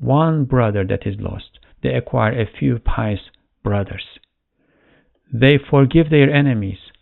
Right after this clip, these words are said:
submitting to divine decree and determination. And especially, since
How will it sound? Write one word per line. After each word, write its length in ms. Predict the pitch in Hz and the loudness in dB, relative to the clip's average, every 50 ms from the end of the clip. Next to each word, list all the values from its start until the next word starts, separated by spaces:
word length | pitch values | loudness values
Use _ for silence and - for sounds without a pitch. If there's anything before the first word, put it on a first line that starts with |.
| _ _ - 131 | _ _ 0 2
submitting 400 | 120 120 135 143 139 143 135 127 | 2 4 2 2 2 0 0 0
to 100 | 131 120 | 0 0
divine 440 | 110 127 113 - 131 123 120 117 110 | 0 -2 0 2 2 2 2 2 0
decree 300 | 113 - - 135 131 120 | 0 -2 2 2 2 4
and 140 | 113 110 | 4 2
determination. 960 | 107 104 - - 120 113 113 110 107 107 113 117 123 117 - - 101 92 - _ - _ _ _ _ _ _ _ _ _ _ _ _ _ _ _ _ _ _ _ _ _ _ _ _ _ _ _ | 0 -2 -2 -2 -2 0 0 2 2 2 4 4 2 2 0 -4 -6 -6 -10 _ -20 _ _ _ _ _ _ _ _ _ _ _ _ _ _ _ _ _ _ _ _ _ _ _ _ _ _ _
And 260 | 180 170 147 147 147 151 | 0 2 2 4 2 2
especially, 800 | 143 139 - - - 185 190 147 - - 123 98 90 - - - - - _ _ _ _ _ - _ _ _ _ _ _ _ _ - | 0 -2 0 2 2 4 4 2 0 -2 -2 -4 -4 -8 -12 -16 -20 -20 _ _ _ _ _ -20 _ _ _ _ _ _ _ _ -4
since 200 | 175 180 165 | -2 -2 -2